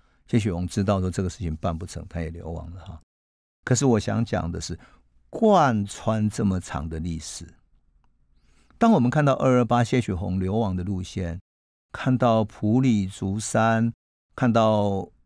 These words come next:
阿里山，看到梅山，所有的这整个地带，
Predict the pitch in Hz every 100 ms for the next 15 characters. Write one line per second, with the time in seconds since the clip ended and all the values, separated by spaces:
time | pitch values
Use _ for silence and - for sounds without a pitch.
0 | _ - 131 120 95 - 113 113 113 113
1 | 107 - 120 113 104 98 90 113 - 120
2 | 120 - - 170 151 117 151 143 101 82
3 | 92 - 92 - 92